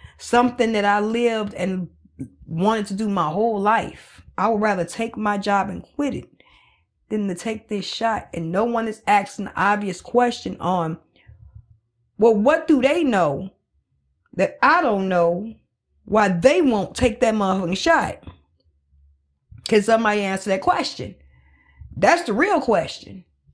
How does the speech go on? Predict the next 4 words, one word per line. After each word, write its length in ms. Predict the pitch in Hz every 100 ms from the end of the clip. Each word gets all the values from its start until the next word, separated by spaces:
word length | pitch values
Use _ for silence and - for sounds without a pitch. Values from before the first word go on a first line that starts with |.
| _ _ _ _ _ - _ _ - -
Why 520 | 127 156 196 294 302
is 300 | 254 349 269
it 180 | 254 233
that 360 | 233 214 190